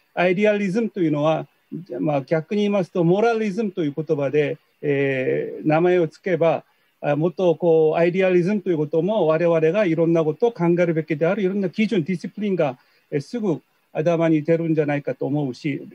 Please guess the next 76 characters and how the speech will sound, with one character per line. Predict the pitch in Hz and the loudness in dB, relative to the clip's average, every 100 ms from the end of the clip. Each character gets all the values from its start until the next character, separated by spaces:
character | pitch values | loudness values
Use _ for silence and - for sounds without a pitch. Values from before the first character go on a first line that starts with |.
| _ | _
レ | 160 170 | 0 2
ア | 214 | 2
リ | 240 | 0
ズ | 220 262 | 0 0
ム | |
と | 247 | 0
い | 190 | 0
う | |
の | 147 | 0
は、 | 151 165 156 _ _ | 0 0 -2 _ _
あ | - 180 | -4 0
る | 247 | 2
意 | 254 | 2
味 | 247 | 2
で | 220 | 2
は | 190 | 0
こ | 185 | 0
れ | 180 | 2
は、 | 180 170 160 _ _ - | 2 2 -2 _ _ 0
え | 151 147 | 2 4
ー、 | |
ミ | 165 | 4
リ | 220 226 | 2 0
タ | 220 | -2
ン | 214 | -2
テ | - 226 | -2 -4
ィ | |
ズ | 190 | -2
ム | 190 | -2
と | 156 165 | -2 -2
い | 143 | -2
う | 131 131 _ - | -2 -10 _ -14
こ | 147 | -12
と、 | 143 165 | -10 -6
ま | 160 | -2
あ、 | 143 | -2
つ | - 220 | -2 0
ま | 202 | 2
り | 190 170 | 2 0
こ | 165 156 151 147 _ _ _ _ | 2 2 2 -2 _ _ _ _
う、 | 170 | -8
あ | 143 | -4
の、 | 143 139 135 139 | 0 0 -2 -8
力 | - 220 220 | 0 0 2
で | 208 175 | 2 2
な | 170 | 2
ん | |
か | 170 | 2
や | 156 | 2
ろ | 175 | 0
う | 165 | -4
と、 | _ _ - | _ _ -8
武 | 175 | -6
器 | 220 | -4
で | 202 | -2
や | 190 | 0
ろ | 190 | 0
う | 165 | -4
と、 | 135 | -6
暴 | 131 180 | -2 2
力 | 220 208 190 | 2 0 0
で | |
や | 185 | 0
ろ | 170 | 0
う | |
と | - - | -4 -6
い | 185 | -4
う | 208 | -4
こ | 165 | -4
と | 160 | -2
な | 147 | 0
ん | 135 | -2
で | 113 | -8
す | - | -10
よ | 123 | -6
ね。 | 147 240 | -4 -4